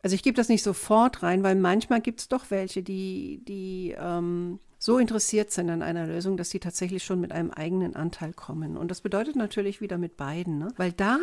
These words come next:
checke ich im Grunde genommen ab, bist du überhaupt bereit, das weiterzutragen? Und siehst du überhaupt irgendeinen Anteil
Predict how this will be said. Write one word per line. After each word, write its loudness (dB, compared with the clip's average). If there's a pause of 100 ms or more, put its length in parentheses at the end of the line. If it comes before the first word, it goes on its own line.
checke -4
ich -6
im -2
Grunde -2
genommen -2
ab, -8 (560)
bist -4
du -6
überhaupt -6
bereit, -2 (240)
das -8
weiterzutragen? -4
Und 0
siehst 2
du 2
überhaupt 0
irgendeinen 4
Anteil -2